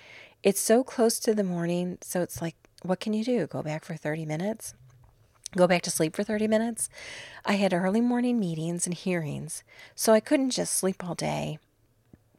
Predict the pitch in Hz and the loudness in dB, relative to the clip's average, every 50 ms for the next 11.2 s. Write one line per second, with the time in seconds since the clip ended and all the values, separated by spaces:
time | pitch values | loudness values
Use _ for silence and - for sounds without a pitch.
0 | _ _ _ _ _ _ _ _ _ _ - 185 185 208 208 196 202 202 196 190 | _ _ _ _ _ _ _ _ _ _ -2 0 2 4 2 4 4 2 0 2
1 | - 180 170 165 160 165 165 - 180 170 170 170 170 - - - _ _ _ _ | 0 0 0 0 -2 -2 -2 -4 -4 -2 -2 -2 -4 -4 -6 -6 _ _ _ _
2 | _ _ _ - - - - - _ - - 202 196 196 190 175 175 160 160 170 | _ _ _ -20 -20 -20 -20 -20 _ -2 0 2 4 4 4 4 4 2 2 0
3 | 170 165 165 160 170 165 - - 165 - - 156 - - - 160 - - - 139 | -2 -4 -6 -6 -6 -8 -8 -8 -10 -6 -4 -6 -4 -4 -4 -4 -4 -4 -4 -4
4 | 135 143 143 143 147 165 - _ _ _ _ _ - - - - - - - _ | -2 -2 -2 -4 -4 -8 -12 _ _ _ _ _ -20 -20 -20 -20 -20 -20 -16 _
5 | - 294 311 311 311 311 - - 311 285 - - 175 180 180 175 175 170 165 156 | 2 6 6 6 6 4 2 -2 -2 -2 -2 -2 -4 -2 -2 -2 0 -2 -2 -4
6 | 147 160 151 151 - 170 165 160 160 160 165 165 170 - - 170 175 - - 170 | -4 -6 -8 -6 -6 -6 -4 -4 -4 -4 -4 -4 -6 -6 -6 -6 -8 -6 -2 -2
7 | 160 165 165 170 180 175 - 170 170 170 170 - - _ _ _ _ _ _ _ | 0 0 0 0 -2 -2 0 0 0 0 -2 -4 -6 _ _ _ _ _ _ _
8 | _ _ _ _ _ _ - 220 240 247 247 247 233 226 208 196 180 165 175 180 | _ _ _ _ _ _ 2 4 6 6 6 6 6 6 4 2 -2 -2 -2 0
9 | 208 240 240 240 233 214 - - - - 220 339 269 - 247 226 - - - 240 | 0 2 2 4 2 2 0 0 2 2 4 4 4 0 0 0 0 -2 -4 -4
10 | - - 180 208 196 190 - - _ _ _ _ 175 - 180 190 202 - 214 220 | 0 0 0 0 0 -2 -6 -12 _ _ _ _ -6 -2 -2 0 4 4 4 4
11 | 226 233 233 247 | 6 2 0 0